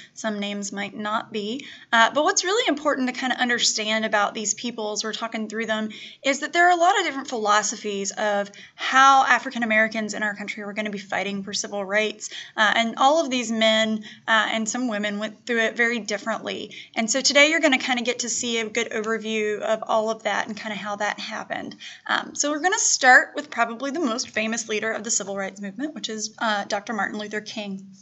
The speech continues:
So, uh, Doctor King, as you may know, was a pastor, uh, named after Martin Luther, who was the Protestant Reformation leader from the Middle Ages, the Renaissance era. And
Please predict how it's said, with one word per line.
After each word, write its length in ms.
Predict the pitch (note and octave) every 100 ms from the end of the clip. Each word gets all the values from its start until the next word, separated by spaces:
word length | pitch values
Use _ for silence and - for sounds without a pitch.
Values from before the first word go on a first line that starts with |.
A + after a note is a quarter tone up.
| _ _ _ _ - -
So, 400 | - D4+ C4+ C4 - - - -
uh, 160 | B3+ A#3 C4
Doctor 300 | C4 C4+ F4+
King, 460 | - D#4 C4 F#4+ -
as 300 | - A#3 A3
you 120 | A#3 A#3+
may 180 | A#3+
know, 480 | D#4 A3+ G3 A#3 F4 -
was 380 | G#3 G#3 G#3+ -
a 260 | A3 A3 A#3
pastor, 760 | - - - - - G#3 F4 - - - -
uh, 240 | G#3 G#3
named 320 | G#3+ G#3+ G#3+ A3
after 380 | G#3 G3+ A3+
Martin 380 | G#3+ G3 A3+ B3
Luther, 340 | A#3 A3+ C#4+ F4
who 140 | A#3
was 160 | G#3 G#3
the 100 | G#3
Protestant 640 | - G#3+ G#3 G#3+ A3+ G#3+
Reformation 640 | A#3 - C4 G3+ G3+ A3+
leader 300 | G#3 G#3 B3
from 460 | F4+ - F#3+ F#3+ G3
the 60 | G3+
Middle 440 | G3+ G3+ G3+ G#3+
Ages, 340 | - G3+ B3 C#4+
the 80 | F#3
Renaissance 440 | F#3+ G3 - - -
era. 240 | G3+ D#4 - - - - - -
And 460 | C4 B3+ B3+ B3+